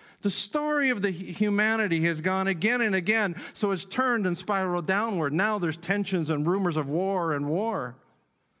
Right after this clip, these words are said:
Sometimes there are economic imbalances. Sometimes there's those who are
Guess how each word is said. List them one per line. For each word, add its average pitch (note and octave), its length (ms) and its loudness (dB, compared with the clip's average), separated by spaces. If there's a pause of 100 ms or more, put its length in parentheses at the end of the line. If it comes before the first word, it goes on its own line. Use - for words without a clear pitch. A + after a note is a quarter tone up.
(140)
Sometimes D3 560 -2
there C#3+ 80 0
are C3+ 100 -8
economic D3 560 -2
imbalances. C#3 880 -2
Sometimes D#3 600 -2
there's C3+ 140 -2
those D#3 360 -2
who C#3 100 -4
are B2 160 0